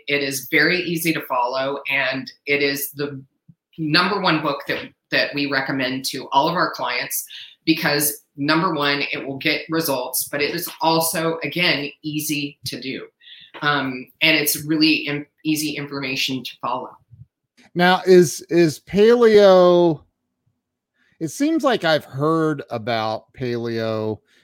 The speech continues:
Speaker 2: being like, is it, is it gluten, like, gluten-free?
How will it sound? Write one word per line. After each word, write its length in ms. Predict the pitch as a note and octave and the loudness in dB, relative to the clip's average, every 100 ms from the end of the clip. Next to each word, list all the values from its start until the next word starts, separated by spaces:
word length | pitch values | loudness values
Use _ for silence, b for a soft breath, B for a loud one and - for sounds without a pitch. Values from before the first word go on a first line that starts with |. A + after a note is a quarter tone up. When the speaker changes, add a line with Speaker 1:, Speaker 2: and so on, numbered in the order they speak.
| _ G#2 | _ -4
Speaker 2:
being 600 | B2+ C#3 C3 B2+ B2 - | 0 2 0 -2 -4 -4
like, 440 | B2 A#2+ A2+ - _ _ - _ _ _ | 0 2 0 -6 _ _ -20 _ _ _
is 160 | D3 B2+ | 2 4
it, 160 | D3+ | 4
is 160 | D3 C#3+ | 4 4
it 240 | D#3+ A#2+ | 2 0
gluten, 560 | A2 E3 G3 F3+ G3 E3+ | 4 8 8 4 -2 0
like, 220 | D#3+ C3 | 0 2
gluten-free? 960 | C3 E3+ D#3+ D#3+ - D#3 D3+ F3+ G3 | 6 6 6 0 -2 2 4 4 2